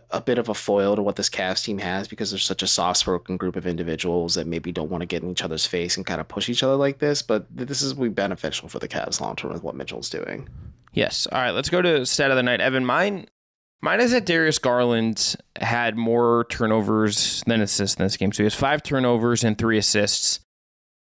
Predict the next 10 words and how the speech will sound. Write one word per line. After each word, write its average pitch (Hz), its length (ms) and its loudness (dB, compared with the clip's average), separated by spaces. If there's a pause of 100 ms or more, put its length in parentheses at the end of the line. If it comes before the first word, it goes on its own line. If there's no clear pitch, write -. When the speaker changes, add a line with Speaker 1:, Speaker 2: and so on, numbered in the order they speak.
Speaker 2:
He 170 140 2
did 202 160 4
that 214 180 2
six - 380 2
times 117 720 0 (600)
in 120 220 0
sixty-nine 110 880 0
regular 110 300 0
season 104 320 -2
games 98 500 0